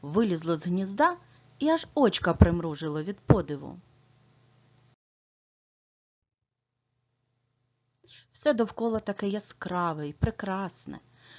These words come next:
Гріє ласкаве сонце, зеленіє трава, від легенького вітру гойдаються квіти.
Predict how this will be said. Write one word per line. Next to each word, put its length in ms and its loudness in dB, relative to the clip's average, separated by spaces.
Гріє 360 0
ласкаве 480 -2
сонце, 760 -4
зеленіє 540 2
трава, 580 -2
від 160 -4
легенького 600 2
вітру 320 -4
гойдаються 640 -2
квіти. 560 -10